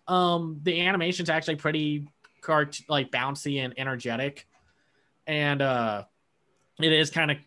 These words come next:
funny where it's like, she had, uh, there's this one episode where she actually, like, does too much grinding and leveling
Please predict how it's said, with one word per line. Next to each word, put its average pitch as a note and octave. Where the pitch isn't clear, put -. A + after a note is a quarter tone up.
funny C#3+
where C3+
it's C3+
like, C3
she F3+
had, D#3+
uh, D3+
there's D#3
this D3
one D#3+
episode D3
where B2+
she B2
actually, B2+
like, A#2+
does B2
too C#3
much B2+
grinding B2
and A#2
leveling D3